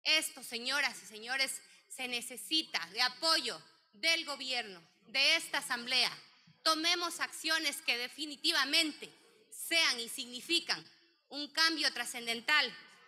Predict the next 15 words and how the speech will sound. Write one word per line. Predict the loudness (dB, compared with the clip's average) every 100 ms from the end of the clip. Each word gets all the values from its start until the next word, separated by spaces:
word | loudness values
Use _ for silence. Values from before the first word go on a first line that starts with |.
| _ _ _ _ _ _ _ _ _ _ _ _ _ _ _ _ _ _ _ _ -2
en | 0
el | 0 -2 -6 -20 -20 _ _ _ -2
presupuesto | 0 0 -2 4 6 6 2 0 -2
interno | -4 -4 0 4 4 2 -4
y, |
por | -4 -8
supuesto, | -10 -2 0 0 -2 -12 -16 -20 -2
para | 2 4
salir | 2 2 2
adelante | 2 4 6 4 4 -4 -4
con | -4 0
esta | 0 0
economía | 0 2 2 2 2 4
tan | 2
deteriora-, | 2 0 0 0 -2 -4